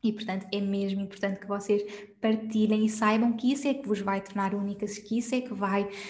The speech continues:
conectar com a vossa comunidade de amor, comunidade de alma gêmea, que quer ouvir a vossa história única e que por isso não temos que nos comparar com mil e uma pessoas que estão a fazer as mesmas coisas, porque ninguém é igual a vocês e ninguém tem a vossa história, e é a vossa história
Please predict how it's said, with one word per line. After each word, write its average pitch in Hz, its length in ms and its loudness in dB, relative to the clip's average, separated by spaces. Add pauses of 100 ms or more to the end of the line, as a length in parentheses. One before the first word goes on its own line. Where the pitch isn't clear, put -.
(500)
conectar 262 680 6
com 233 80 4
a - 20 4
vossa 220 300 2
comunidade 214 480 0
de 214 80 0
amor, 214 260 2
comunidade 214 460 0
de 208 80 0
alma 214 240 2
gêmea, 226 320 2
que - 140 -10
quer 269 440 2
ouvir 226 340 4
a 226 40 4
vossa 214 340 0
história 214 580 0
única 220 680 2
e 226 140 0
que - 80 -14
por 233 100 2
isso 240 180 0
não 233 140 0
temos 226 320 2
que - 220 -6
nos 226 160 -4
comparar 220 580 0
com 214 120 -6
mil 220 300 2
e 226 60 2
uma 220 140 2
pessoas 214 480 0
que - 80 -10
estão 208 200 -4
a 208 40 -2
fazer 214 360 0
as 214 80 0
mesmas 214 320 -2
coisas, 214 320 0
porque 247 280 -4
ninguém 240 680 4 (240)
é 240 140 6
igual 202 340 4
a 202 60 4
vocês 202 460 0
e 214 40 2
ninguém 214 400 2
tem 202 160 -4
a 196 40 -2
vossa 196 260 -4
história, 202 420 -4
e 208 60 4
é 208 60 0
a 202 120 -4
vossa 208 360 -2
história 202 680 -4